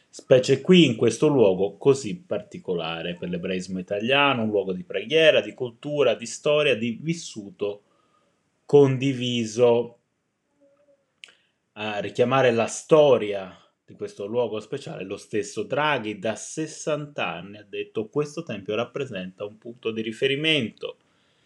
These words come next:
Costruito a Cogliano Veneto nel diciottesimo secolo, è stato smontato, trasportato e ricostruito a Gerusalemme. Oggi continua a essere, come voi, un pezzo d'Italia. In Israele l'accento del suo intervento è stato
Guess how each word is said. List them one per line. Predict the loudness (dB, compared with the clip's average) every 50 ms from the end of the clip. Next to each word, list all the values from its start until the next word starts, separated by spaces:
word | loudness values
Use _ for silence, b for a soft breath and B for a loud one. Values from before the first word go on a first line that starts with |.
| _ _ _ _ _
Costruito | -10 -10 -8 -4 0 0 2 2 4 4 4 6
a | 4 4 2 -2
Cogliano | -4 -6 -4 -4 -4 -6 -6 -4 -4 -4 -4 -4 -2 0
Veneto | 2 2 2 2 0 -2 -2 -4 -4
nel | -4 -6 -8
diciottesimo | -8 -8 -8 -6 -6 -4 -4 -4 -2 -2 -2 -4 -4
secolo, | -2 -2 -2 -2 -2 -2 -4
è | -4
stato | -2 -2 -2 0 0 -2
smontato, | 0 0 0 2 4 4 4 4 4 2 2 2 2 2 -2 -6 -10 -8 _
trasportato | -4 -4 -4 -4 -6 -4 0 0 0 0 -2 -2 -2 -2 -2 -4 -6
e | -8 -6
ricostruito | -4 -4 -4 -2 -2 -4 -4 -4 -6 -6 -4 -4 -4 -4 -6 -8
a | -8
Gerusalemme. | -4 -4 -4 -4 -4 -2 -2 -2 -2 -2 -4 -6 -10 -12 -12 -12 -14 _ _ _ _ _ _ _ _ _ _ _ _ _ _ _ _ _ _ _ _ _ _ _
Oggi | 0 2 2 2 2
continua | 2 2 0 0 0 0 2 4
a | 6
essere, | 6 6 4 0 -4 -2 -2 -2 -4 -6 -10 _ _ _ _ _ _ -10
come | -2 2 2 2
voi, | 2 0 -4 -8 -8 -10 -12 -12
un | -6 0
pezzo | 2 2 2 0 -2 -6
d'Italia. | -6 -6 -8 -8 -8 -8 -8 -10 -12 -12 -14 _ _ _ _ _ _ _ _ _ _ _ _ _ -10
In | -6 -4
Israele | -4 0 4 6 8 8 8 8 8 8 6
l'accento | 6 4 2 4 4 6 6 6 6 4 4
del | 4 4 2 2
suo | 0 0 2 2
intervento | 4 4 4 2 2 2 0 -2 -2 -4
è | -4
stato | -2 -2 0 2 2 0 0 -2